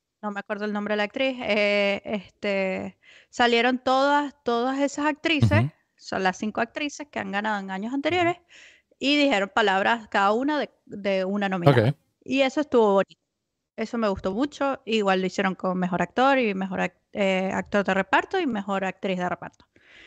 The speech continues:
Speaker 1: Ahí todo va muy bien.
Speaker 2: Ujú.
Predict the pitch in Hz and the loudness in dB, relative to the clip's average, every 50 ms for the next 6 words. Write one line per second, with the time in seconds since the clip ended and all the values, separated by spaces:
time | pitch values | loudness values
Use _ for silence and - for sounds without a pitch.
0 | - - - - - - - - _ _ _ _ _ _ _ _ _ _ _ _ | -20 -20 -20 -20 -20 -20 -20 -20 _ _ _ _ _ _ _ _ _ _ _ _
1 | _ - - 226 240 254 269 320 349 330 _ - 269 269 269 262 247 247 220 196 | _ 0 2 2 4 4 2 0 -2 -4 _ 0 2 2 2 0 -2 -4 -8 -6
2 | 190 208 202 196 - - _ - 214 220 233 233 131 127 135 135 165 190 | -4 -4 -4 -4 -6 -10 _ -10 -6 -4 0 4 4 4 6 4 2 2